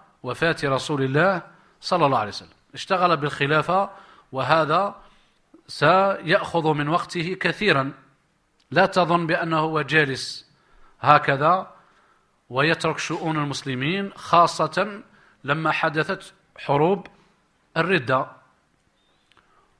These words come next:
ويعني أبو بكر الصديق كان في ظرف عصيب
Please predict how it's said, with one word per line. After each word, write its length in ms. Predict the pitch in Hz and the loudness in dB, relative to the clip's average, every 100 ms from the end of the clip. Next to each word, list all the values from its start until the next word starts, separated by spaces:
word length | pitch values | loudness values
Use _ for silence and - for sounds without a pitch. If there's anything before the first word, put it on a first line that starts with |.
| _ | _
ويعني 1500 | 120 135 147 147 147 151 151 - 117 123 139 135 143 156 160 147 | -2 4 6 6 4 0 -6 -12 -20 -16 -8 -4 -2 -2 -4 -4
أبو 140 | 143 | -2
بكر 240 | 147 170 151 | -2 0 -2
الصديق 520 | - 151 127 185 - | -4 -6 -4 -4 -4
كان 520 | - 160 180 185 190 | -4 -2 -2 -4 -8
في 240 | - - 139 | -12 -6 -4
ظرف 360 | 123 190 - | 2 0 0
عصيب 500 | 139 151 - 202 123 | 2 2 2 -2 -4